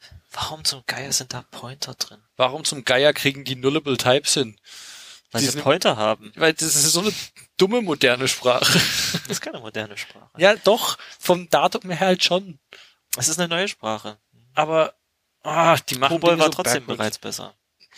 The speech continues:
Speaker 2: Kobol.
Speaker 1: Es gibt einen richtig
Speaker 2: Okay,
Speaker 1: geilen
Speaker 2: das ist
Speaker 1: Vortrag.
Speaker 2: jetzt aber schon eine
Speaker 1: Es gibt,
Speaker 2: gewagte
Speaker 1: es gibt
Speaker 2: Aussage.
Speaker 1: einen ri-, nee, war es Allgäu oder Kobol? Es gibt einen richtig geilen Talk über, äh,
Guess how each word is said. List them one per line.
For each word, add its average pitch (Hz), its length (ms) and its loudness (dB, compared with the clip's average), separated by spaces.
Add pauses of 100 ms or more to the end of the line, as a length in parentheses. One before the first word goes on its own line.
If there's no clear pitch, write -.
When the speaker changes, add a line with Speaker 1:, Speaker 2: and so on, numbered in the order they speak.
(200)
Speaker 2:
Kobol. - 300 -8
Speaker 1:
Es 135 100 2
gibt - 180 0
einen 160 100 -12 (140)
richtig 233 260 4
Speaker 2:
Okay, 160 100 4
Speaker 1:
geilen 143 160 4
Speaker 2:
das 123 120 4
ist 170 40 6 (100)
Speaker 1:
Vortrag. 151 60 6
Speaker 2:
jetzt 156 80 2
aber 123 120 0
schon - 160 -4
eine 107 180 -6
Speaker 1:
Es - 160 2
gibt, - 200 4
Speaker 2:
gewagte - 280 -2
Speaker 1:
es - 120 6
gibt 175 140 4
Speaker 2:
Aussage. - 20 -6
Speaker 1:
einen 143 360 -6
ri-, - 40 -
nee, 151 220 0
war 139 100 4
es - 140 -2
Allgäu 175 440 0
oder 139 180 0
Kobol? 139 520 -6 (480)
Es - 120 0
gibt - 220 -4
einen - 60 -4
richtig 190 320 0
geilen 151 320 4
Talk 151 360 2
über, 139 500 2 (1300)
äh, 127 400 6